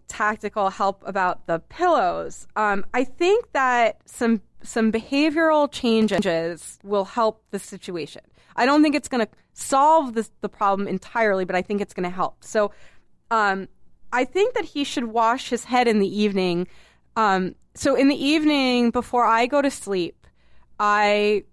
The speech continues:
wash my face. I take out my, well, I take out my contacts first. I take out my contacts, I wash my face, and I brush my teeth.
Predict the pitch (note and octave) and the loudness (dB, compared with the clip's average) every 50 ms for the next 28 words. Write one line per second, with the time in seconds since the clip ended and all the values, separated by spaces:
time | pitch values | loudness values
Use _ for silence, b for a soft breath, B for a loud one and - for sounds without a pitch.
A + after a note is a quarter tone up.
0 | _ - G3 G3 F#3+ F#3+ G#3+ G#3 - C#4+ D4+ D4+ - - A3+ G#3 G#3 G3+ G#3+ - | _ -6 -2 0 2 2 2 0 0 -2 -2 -2 0 -2 0 0 0 0 -2 -4
1 | - - - F#3+ F#3 - G#3+ G3 - A3 A#3+ B3 B3 A#3+ - F#3 F#3 E3+ E3 E3 | -6 -6 -6 -6 -4 -4 -4 -2 -2 -2 0 0 0 -2 -2 -2 -2 -2 -2 -2
2 | - F#3 E3 D#3+ D#3 D#3 - D3+ D#3 - - - - - - - - - - G#3+ | -4 -6 -8 -8 -8 -8 -8 -8 -8 -10 -12 -14 -16 -18 -20 -20 -14 -8 -6 -4
3 | G#3 B3 C4+ D4 D4 - A#3+ G#3 G#3 G#3 G3 - - F#3 F#3+ F3+ F#3 F#3 F3 G#3 | -2 0 0 0 0 -2 -2 -2 -2 -2 -2 -2 -4 -4 -4 -2 0 0 0 0
4 | A3 - A#3+ A#3 A#3+ A#3 - G#3+ G3 G3 - - G3 F#3+ F#3 F3+ F#3 F3 E3+ - | -2 -4 -4 -4 -4 -4 -4 -4 -4 -4 -4 -4 -4 -4 -4 -2 -4 -4 -4 -6
5 | - F3 E3 - - - - - | -8 -10 -10 -10 -14 -20 -20 -20